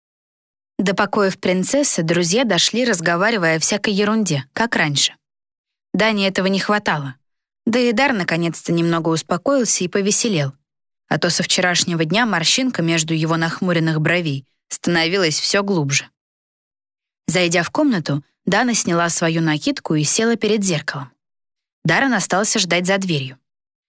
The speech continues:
Он всегда сопровождал принцессу в поездках и не отходил от нее во дворце. Стражники между собой посмеивались, называя его тенью принцессы. Дана знала об этом прозвище, и ее оно ничуть не смущало.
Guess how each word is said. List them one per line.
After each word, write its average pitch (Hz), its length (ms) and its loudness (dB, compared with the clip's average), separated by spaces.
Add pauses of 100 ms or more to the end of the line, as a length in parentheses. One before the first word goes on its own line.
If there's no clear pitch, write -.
(160)
Он 180 180 0
всегда 208 380 0
сопровождал 165 640 0
принцессу 160 540 0
в - 60 -6
поездках 165 720 -4 (180)
и - 100 -4
не 170 120 2
отходил 165 440 0
от 165 160 -2
нее 156 200 0
во 165 80 2
дворце. 175 480 -2 (1160)
Стражники 190 580 -2
между 175 280 0
собой 180 300 0
посмеивались, 170 840 0 (280)
называя 180 480 0
его 175 320 0
тенью 165 440 0
принцессы. 170 600 -2 (1040)
Дана 233 320 0
знала 233 300 2
об 165 100 -2
этом 165 220 -2
прозвище, 147 560 -2 (260)
и - 120 -2
ее 175 320 2
оно 175 160 0
ничуть 156 360 0
не 254 60 0
смущало. 240 580 -2